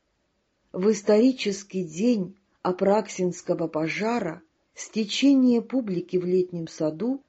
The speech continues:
благодаря хорошей погоде, было особенно многолюдное. И вот в самый разгар гулянья, часу в пятом, разом во всех концах сада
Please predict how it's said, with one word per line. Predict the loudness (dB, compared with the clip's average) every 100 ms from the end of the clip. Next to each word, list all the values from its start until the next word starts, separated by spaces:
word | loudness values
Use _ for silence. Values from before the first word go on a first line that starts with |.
| -6
благодаря | -2 2 2 2 2 0
хорошей | 0 0 0 0 -2
погоде, | -2 -2 2 2 2 -6 -8 _ _
было | 2 6 6 4
особенно | 2 -2 -2 -2 2 2 2 0
многолюдное. | 0 -2 0 0 0 -4 -8 -12 -14 _ _ _ _ _ _ _ -2
И | 0 4
вот | 4 4 2
в | -8
самый | 0 2 4 2
разгар | 2 0 0 0
гулянья, | 0 -4 0 0 0 -2 -2 -4 -6 _ _ _
часу | -4 0 0 0 -2
в | -2 -10
пятом, | -2 0 -2 -4 -4 -4 -8 _ _ -4
разом | 2 4 4 4 2 0
во | 0 -2
всех | -2 0 0
концах | -2 -4 -2 -4 -4
сада | -6 -2 0 0 -4